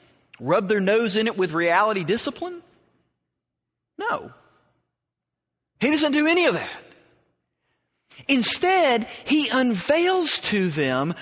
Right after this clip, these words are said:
the supremacy of Jesus, knowing that if we deal with Jesus in all that he is, we will change. If the reality of Jesus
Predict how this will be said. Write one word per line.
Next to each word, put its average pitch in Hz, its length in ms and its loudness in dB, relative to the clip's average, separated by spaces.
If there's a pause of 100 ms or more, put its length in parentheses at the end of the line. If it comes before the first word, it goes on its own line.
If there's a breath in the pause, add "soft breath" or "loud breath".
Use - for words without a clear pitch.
(160 loud breath)
the 254 120 2
supremacy 294 960 0
of 185 120 0
Jesus, 269 560 2
knowing 302 420 2
that 196 220 2 (220 loud breath)
if 254 220 -2
we 254 120 0
deal 285 380 0
with 254 180 0
Jesus 262 460 0
in 226 160 0
all 392 360 2
that 349 120 0
he 277 240 0
is, 220 260 2 (220 loud breath)
we 226 300 2
will 208 280 2
change. 175 1080 -2 (1700)
If 311 300 0
the 294 80 2
reality 214 640 4
of 135 100 -4
Jesus - 760 -8